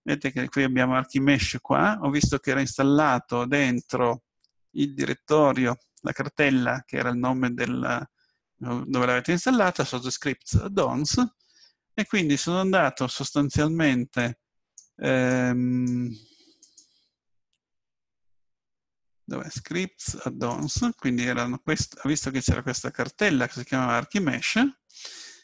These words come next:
e, eh, ho fatto che, ehm, chiamare, per dire, ho rinominato la cartella precedente con F due, l'ho chiamata per dire archimesh.old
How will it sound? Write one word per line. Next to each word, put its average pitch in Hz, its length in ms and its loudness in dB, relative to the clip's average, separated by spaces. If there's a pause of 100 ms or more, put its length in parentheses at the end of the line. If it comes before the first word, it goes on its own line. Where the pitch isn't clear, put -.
(160)
e, 214 300 4
eh, 143 500 4
ho 214 120 2
fatto 202 420 0
che, 175 500 0
ehm, 147 760 0
chiamare, 165 600 4
per 139 140 0
dire, 127 200 0
ho 131 60 4
rinominato 156 640 4
la 127 80 2
cartella 139 400 0
precedente 135 800 -2
con 123 200 -6
F - 200 -8
due, 127 480 0 (800)
l'ho 135 140 -10
chiamata 131 540 -4
per 127 200 -8
dire 127 260 -2
archimesh.old 127 2500 0